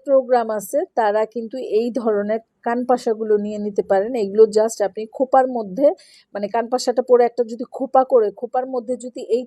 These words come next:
তিনটা টানা দুই পাশ থেকে এনে দেন, বিশ্বাস করেন আপনার খোপাটাও খুব গর্জিয়াস হয়ে যাবে, খোপাটাও খুব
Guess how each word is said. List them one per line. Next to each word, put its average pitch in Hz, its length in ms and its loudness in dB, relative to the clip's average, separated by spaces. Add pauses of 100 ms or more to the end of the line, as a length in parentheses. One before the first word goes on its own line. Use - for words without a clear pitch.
তিনটা 262 360 -2
টানা 247 220 -2
দুই 254 260 -2
পাশ 247 180 0 (120)
থেকে 262 160 -8 (120)
এনে 233 160 -4
দেন, 208 260 2 (360)
বিশ্বাস 254 440 0
করেন 262 300 2
আপনার 254 400 -2 (140)
খোপাটাও 311 580 2
খুব 311 280 -12
গর্জিয়াস 185 440 -4
হয়ে 170 120 -2
যাবে, 147 280 -6 (560)
খোপাটাও 311 600 4
খুব - 180 -6